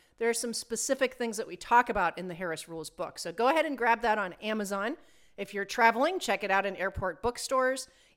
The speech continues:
Easy to get, and you can also download it to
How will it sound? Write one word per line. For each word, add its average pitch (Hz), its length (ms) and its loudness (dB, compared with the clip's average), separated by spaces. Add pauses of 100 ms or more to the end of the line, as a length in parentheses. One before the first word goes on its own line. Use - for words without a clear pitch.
Easy 240 280 -2
to 220 80 -4
get, 214 320 4
and 214 180 -4
you 220 80 -6
can 254 140 -6
also 214 680 4
download 226 440 2
it 214 100 -2
to 208 100 -6